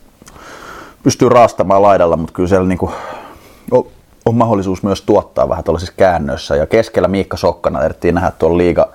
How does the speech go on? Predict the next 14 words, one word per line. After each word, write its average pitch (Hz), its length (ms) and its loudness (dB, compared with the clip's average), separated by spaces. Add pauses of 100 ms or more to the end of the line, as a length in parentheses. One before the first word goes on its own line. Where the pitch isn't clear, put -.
(1080)
viime 98 220 4
vuoden 90 240 4
liigafinaaleissa, 76 920 0
että 78 120 -4
kolmosketju 80 600 -2
vaikka 78 240 -2
olikin 80 260 -2
pakkina, - 420 -2
niin - 120 -10
tota, - 280 -2 (640)
aika 95 200 2
hyvin 95 260 2
pystyy 85 360 -2
tota 76 260 -6